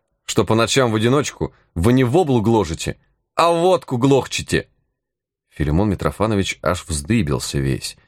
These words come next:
от таких неправедных обвинений, а по устам государя скользнула нервная, несанкционированная улыбка. А вот теперь-то я точно не уйду.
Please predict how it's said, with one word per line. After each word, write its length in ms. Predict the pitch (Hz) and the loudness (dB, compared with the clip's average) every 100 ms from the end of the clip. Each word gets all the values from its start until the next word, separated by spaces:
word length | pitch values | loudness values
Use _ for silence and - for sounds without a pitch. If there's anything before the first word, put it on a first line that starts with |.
| _ | _
от 200 | - 71 | -6 -4
таких 360 | - 80 95 - | -4 -2 -4 -4
неправедных 540 | 78 87 87 78 82 - | -4 0 0 0 -2 -2
обвинений, 680 | 82 71 82 76 67 - _ _ _ _ _ | -4 -2 0 0 -2 -6 _ _ _ _ _
а 100 | 78 | -6
по 160 | - 95 | -2 -2
устам 400 | 87 - 101 85 | 0 0 0 -2
государя 600 | 85 80 78 139 139 131 _ _ - | -4 -2 0 0 -2 -6 _ _ -12
скользнула 520 | - 92 80 101 90 | -2 0 2 2 2
нервная, 540 | 82 139 120 113 110 - | 2 0 2 0 0 -2
несанкционированная 880 | 90 104 92 87 80 117 110 104 104 | -2 -2 0 0 2 2 2 0 0
улыбка. 500 | 98 90 69 - 113 - _ _ _ _ _ - | -2 -4 -4 -6 -16 -16 _ _ _ _ _ -4
А 120 | 78 | -2
вот 200 | 78 - | 0 -4
теперь-то 640 | - 139 98 104 - 101 _ _ | -8 -2 -2 -2 -4 -6 _ _
я 260 | 71 69 82 | -2 0 0
точно 480 | - - 58 - 69 | -2 -4 -4 -4 -4
не 160 | 65 | -2
уйду. 360 | 64 64 65 | -4 -4 -6